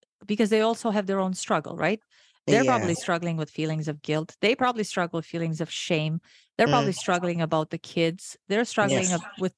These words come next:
Speaker 1: regret and things like that. And they also, just like you, they wanna move forward in a positive, healthy way. They wanna be there for their children. They wanna spend time with the ch-, I hear this all the time.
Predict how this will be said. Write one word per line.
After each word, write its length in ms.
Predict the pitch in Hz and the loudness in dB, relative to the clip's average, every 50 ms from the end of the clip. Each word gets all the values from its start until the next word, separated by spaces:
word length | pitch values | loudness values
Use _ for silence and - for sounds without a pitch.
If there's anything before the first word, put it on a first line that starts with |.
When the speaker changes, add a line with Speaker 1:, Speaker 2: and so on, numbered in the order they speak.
| _ _ - | _ _ -4
Speaker 1:
regret 920 | 180 180 190 156 - - 185 170 165 156 165 175 - _ - - - - - | -2 -2 -2 -2 -4 -6 -2 0 2 2 2 0 -4 _ -18 -18 -16 -8 -6
and 200 | 180 170 170 165 | -4 -4 -2 -2
things 280 | - 185 180 175 - | -2 -2 -2 -2 -2
like 180 | 185 170 160 - | -4 -4 -4 -2
that. 260 | - 151 156 165 - _ - - - - - _ _ _ - | 0 0 0 0 -2 _ -14 -20 -20 -20 -20 _ _ _ -2
And 180 | - 196 196 208 | 0 2 2 4
they 120 | 233 254 247 | 4 4 4
also, 640 | 247 269 285 - - 208 175 165 170 190 208 240 | 2 2 0 0 0 0 2 2 2 0 -2 -2
just 220 | - - 208 208 - | -4 -6 -4 -2 -2
like 180 | 214 220 - | -4 -4 -2
you, 360 | - 254 247 214 185 185 190 202 | -2 0 2 2 2 2 2 2
they 140 | - 240 | 2 0
wanna 240 | 254 254 220 196 185 | 2 2 2 2 2
move 220 | 180 175 180 175 - | 0 0 -2 -4 -4
forward 340 | - - 175 180 180 175 180 | -2 -2 0 0 0 0 -2
in 100 | 175 170 | -4 -4
a 60 | 165 | -6
positive, 540 | - - 185 180 175 170 185 180 170 175 - | -2 0 0 0 0 0 -2 -4 -4 -4 -6
healthy 400 | - - 185 180 - _ - 175 | -6 -4 -4 -4 -4 _ -6 -2
way. 400 | 170 170 165 160 165 165 165 165 - - _ _ _ _ _ | 0 0 2 2 2 0 0 -4 -8 -14 _ _ _ _ _
They 100 | 196 202 | 0 2
wanna 220 | 208 220 233 233 214 | 4 4 2 2 0
be 140 | 185 196 190 | 0 0 0
there 180 | 185 175 175 170 | 2 0 0 0
for 160 | - - 175 | -2 -4 -2
their 140 | 170 170 160 | -2 -2 -4
children. 440 | - - - 180 170 170 180 180 | -6 -6 -4 -4 -2 -2 -2 0
They 100 | 175 180 | 0 0
wanna 200 | 180 185 196 208 196 | 0 2 0 0 -2
spend 260 | - - - 165 170 | -2 -2 -4 -2 0
time 160 | 180 170 160 | -2 -2 -2
with 100 | 160 160 | -4 -4
the 60 | 160 156 | -6 -8
ch-, 100 | - - | -6 -2
I 120 | - 208 220 | -2 -2 0
hear 240 | 208 233 202 175 | 0 0 0 0
this 200 | 165 170 165 - | -2 -4 -6 -6
all 100 | 160 151 156 | -6 -6 -6
the 80 | 160 | -8
time. 380 | 170 - - 82 - - - _ | -8 -6 -6 -6 -6 -6 -10 _